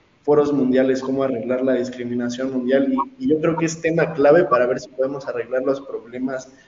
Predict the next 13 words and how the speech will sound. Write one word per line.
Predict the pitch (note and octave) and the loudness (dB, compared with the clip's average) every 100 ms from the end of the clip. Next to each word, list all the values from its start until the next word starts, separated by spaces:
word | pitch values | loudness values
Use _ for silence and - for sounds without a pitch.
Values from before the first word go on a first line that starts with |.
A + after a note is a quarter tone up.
| _ | _
del | - A#2+ A#2+ | -6 -6 -2
mundo, | D3+ D3 A2 | 0 0 -2
¿no? | A2+ C#3 - _ _ _ _ _ _ - | -10 -18 -20 _ _ _ _ _ _ 2
Pero | C3+ C3+ C3+ C3+ C3 | 6 8 8 8 6
al | D3 | 4
menos | F3 G3 F3+ | 4 4 4
en | C#3 | 0
nuestro | C3+ C3+ B2+ | 0 0 -2
país, | - C3 F#3+ G3 - | -2 -2 0 -2 -2
¿en | D3 D3 | 2 2
dónde | E3+ G3 | 4 2
estamos | F#3 F#3 F#3+ | 0 -2 -4
parados? | F3+ B2+ C3+ C#3+ A2+ - | -2 0 0 -2 -4 -10